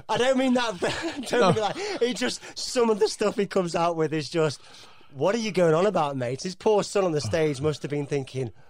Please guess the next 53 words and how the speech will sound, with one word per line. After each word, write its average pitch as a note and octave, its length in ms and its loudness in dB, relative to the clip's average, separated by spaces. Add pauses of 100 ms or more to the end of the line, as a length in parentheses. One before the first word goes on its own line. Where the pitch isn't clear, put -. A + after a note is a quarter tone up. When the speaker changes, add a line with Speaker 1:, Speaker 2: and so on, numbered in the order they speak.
(240)
Speaker 1:
"Ah." D#4 460 0 (420)
Um, C#3+ 640 -2 (240)
but F#3 100 -2
anyway, A#3+ 240 2
so F3+ 260 -2 (200)
the, F3+ 320 0
all A3 160 4
this F3+ 140 4
is F3 40 -12
going D#3 180 -4
on. A2 60 -2
You G#2+ 80 -2
have A2 80 -4
this - 160 -10
nice D#3+ 240 0
slap-up C3 320 -10
meal. A2 180 -14
We D3+ 120 -6
didn't E3+ 200 0
win, F#2+ 140 -12
unfortunately. G2+ 800 -12
Uh, A#2 400 -2
Speaker 2:
Mm. C#3+ 140 -6
Speaker 1:
but, G3 180 0
you A3 80 -2
know, D#3+ 80 0
to C#3+ 140 -8
be F3+ 60 0
nominated, E3+ 500 0
just G#3 160 -4
to - 80 -8
be F3 60 2
nominated B2 360 0
Speaker 2:
Yeah, G#2+ 60 -4
Speaker 1:
was A#2 100 -8
a - 60 -6
big - 80 -4
Speaker 2:
absolutely. A#2+ 320 -2
Speaker 1:
deal A#2+ 80 -12
for D3 60 -2
Speaker 2:
And F#3+ 120 0
to F#3 80 -8
be F3 100 -2
Speaker 1:
everybody D3 200 -2
else. C#3 60 4 (100)
Speaker 2:
invited A#2+ 160 -8
to A#2+ 120 -6
something A2 480 -4
of G2 100 -4
Speaker 1:
But, D#3+ 180 2
Speaker 2:
that F3 80 0
Speaker 1:
yeah. D3 160 0
Speaker 2:
caliber. F#2 340 -4